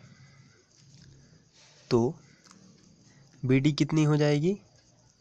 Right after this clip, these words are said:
ए, और यही हो जाएगी डीसी।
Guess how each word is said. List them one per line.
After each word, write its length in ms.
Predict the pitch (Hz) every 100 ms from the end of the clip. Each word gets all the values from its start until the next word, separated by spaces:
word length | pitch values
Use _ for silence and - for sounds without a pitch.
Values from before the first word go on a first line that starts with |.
| _ _ _ _ -
ए, 280 | 127 131 175 _ _ _ _ _ _ _ _ _ _ -
और 100 | 123
यही 240 | 123 139
हो 120 | 131 127
जाएगी 360 | 127 123 151
डीसी। 400 | 143 113 110 -